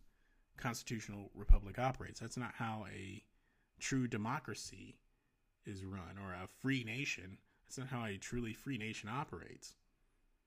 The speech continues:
And based off of what I've seen thus far, I've come to the conclusion that we're,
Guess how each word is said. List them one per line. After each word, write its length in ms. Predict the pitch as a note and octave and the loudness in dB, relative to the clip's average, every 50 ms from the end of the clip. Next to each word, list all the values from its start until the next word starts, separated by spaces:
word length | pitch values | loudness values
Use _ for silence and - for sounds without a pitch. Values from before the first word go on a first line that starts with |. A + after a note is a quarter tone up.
| _ _ _ _ _ _ _ _ - | _ _ _ _ _ _ _ _ -10
And 100 | - F#2+ | -4 0
based 200 | G2 A2 B2 - | 0 2 2 2
off 160 | A#2+ G#2+ - | 0 0 0
of 60 | - A2+ | 0 0
what 100 | A2 A2+ | 0 0
I've 100 | A2 - | -2 -2
seen 220 | - A#2 G#2+ G2+ | -2 -4 -2 -2
thus 200 | G2+ G2 F#2 - | -2 -2 -4 -4
far, 500 | - - B2 C#3+ C3 G2 F2 F2+ G2 A2+ - _ _ _ _ - - | -6 -4 -4 -2 -2 -2 -2 -4 -6 -8 -12 _ _ _ _ -10 -4
I've 140 | G2+ G#2+ A2 | -2 -2 -2
come 140 | - G#2+ G2+ | 0 -2 -2
to 40 | G2 | -2
the 60 | F#2+ | -4
conclusion 400 | G2 F#2 - G#2 G2+ G2 G#2 G2 | -6 -4 -4 -4 -4 -2 -4 -4
that 160 | F#2+ F#2 G2+ | -4 -6 -8
we're, 100 | G#2 | -10